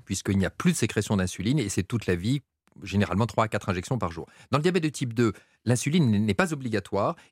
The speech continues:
et une majorité de patients n'auront jamais d'insuline. Souvent, les patients pensent qu'on commence avec des cachets et on finira, comme ils disent, à l'insuline. Non, il y a des patients, les patients qui, à quatre-vingt-dix ans passés, ont toujours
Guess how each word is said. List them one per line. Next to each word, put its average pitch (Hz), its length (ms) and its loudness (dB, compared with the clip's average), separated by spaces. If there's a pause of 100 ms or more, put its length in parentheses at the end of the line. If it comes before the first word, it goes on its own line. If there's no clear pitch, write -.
et 117 200 2 (380)
une 107 80 2
majorité 165 420 2
de 143 60 -8
patients 139 260 0
n'auront 127 240 2
jamais 170 240 2
d'insuline. 104 540 -2
Souvent, 202 400 2
les 127 100 -4
patients 135 280 0
pensent 156 240 -2
qu'on 117 200 0
commence 170 300 2
avec 143 160 0
des 135 80 -2
cachets 175 360 2
et 123 60 2
on 127 80 4
finira, 170 420 4
comme 131 140 0
ils 117 140 0
disent, 160 160 0
à 135 60 2
l'insuline. 98 420 -2 (240)
Non, 147 180 2 (140)
il - 20 0
y 107 40 2
a - 20 4
des 107 80 2
patients, 156 420 0
les 110 120 -2
patients 151 280 -2
qui, - 140 -4
à 85 80 0
quatre-vingt-dix 117 480 0
ans 107 80 0
passés, 156 320 0
ont 131 100 0
toujours 120 320 -2